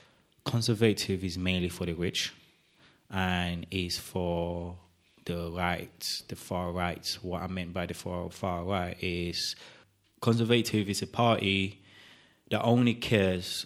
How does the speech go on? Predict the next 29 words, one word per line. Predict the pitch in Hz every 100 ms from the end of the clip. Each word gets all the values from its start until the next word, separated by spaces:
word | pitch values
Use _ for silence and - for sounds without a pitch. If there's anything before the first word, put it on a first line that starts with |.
| -
for | -
the | 92
rich | 90 95 - - - -
and | 95
the | 92
rich | 85 -
gets | - -
richer | 101 - 113 123 - _ - - - - _ -
and | 92 92 92 95
only | 110 113 107
cares | - 101 98 95 92
for | - - 95 90 90 87 85 - - - - _
the, | 95 90 90 90 87 87 85 - _ _ _ _ _ _ _ _ -
I |
mean, | 110 101 98 - -
care | - 110
less | 107 113 104 95
for | 98
the | 92
minority | 92 95 95 98 98 95 - 107 120 131 - -
that | 87
don't | 95 95
even | 92 95 92
come | - 95 92
be | 90 87 -
bothered, | 98 92 95 92 - - _ -
I |
mean, | 95 92
cannot | - 98 98 95 87